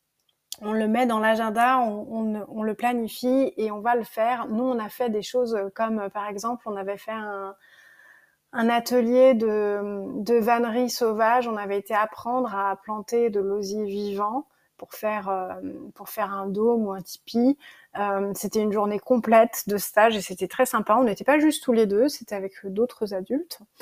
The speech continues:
Et, euh, et en fait, on a appris, euh, donc une technique qu'on a pu ensuite reproduire avec des copains dans le, dans le jardin, donc ça, c'était chouette aussi. Euh,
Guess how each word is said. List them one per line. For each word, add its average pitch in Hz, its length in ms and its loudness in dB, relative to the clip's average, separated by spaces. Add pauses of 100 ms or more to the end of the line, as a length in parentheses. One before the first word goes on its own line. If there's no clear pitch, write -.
(320)
Et, 220 280 4
euh, 190 880 -2
et 208 140 -6
en 185 100 -8
fait, 226 260 -2
on 214 80 -4
a 190 80 -6
appris, 208 400 -2
euh, 185 160 -2
donc 190 280 -10
une 190 140 -6
technique 247 540 -2
qu'on 208 200 -2
a 185 100 2
pu 240 240 -2
ensuite 214 320 0
reproduire 214 680 2
avec 196 240 0
des 190 100 -2
copains 202 380 -8
dans 190 140 -6
le, 175 240 -6 (260)
dans 190 120 -12
le 190 60 -8
jardin, 185 400 -4
donc 262 140 -6
ça, 196 100 -14
c'était - 240 -14
chouette 185 300 -6
aussi. 233 460 -2 (520)
Euh, 190 1300 0